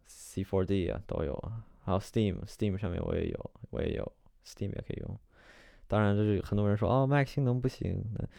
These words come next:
玩游戏不行，那取决于你玩什么游戏。我C S go肯定在这上面玩，对吧？P C上面。然后我在 Mac 上面玩最多的游戏是什么？是，呃，Football Manager 二零二，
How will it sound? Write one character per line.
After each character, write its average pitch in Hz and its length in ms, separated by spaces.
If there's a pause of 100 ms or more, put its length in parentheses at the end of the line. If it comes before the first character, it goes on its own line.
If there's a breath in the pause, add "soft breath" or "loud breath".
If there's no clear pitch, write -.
(440 loud breath)
玩 113 120
游 127 60
戏 127 180
不 117 100
行， - 240
那 98 60
取 - 180
决 110 200
于 127 40
你 123 120
玩 98 180
什 110 100
么 98 80
游 95 140
戏。 110 340
我 95 240 (240)
C - 180
S 135 140
go 147 180
肯 110 100
定 110 100
在 123 100
这 135 120
上 123 180
面 104 100
玩， 95 160
对 107 140
吧 98 120
？P - 200
C 120 160
上 113 180
面。 104 200 (840 soft breath)
然 117 160
后 131 120
我 117 120
在 123 120
Mac 131 240
上 123 120
面 107 80
玩 104 140
最 113 160
多 117 120
的 107 60
游 101 80
戏 113 160
是 110 100
什 98 100
么？ 107 200
是， 98 320
呃， 85 200
Football 127 320
Manager 113 440
二 95 120
零 95 180
二， 98 100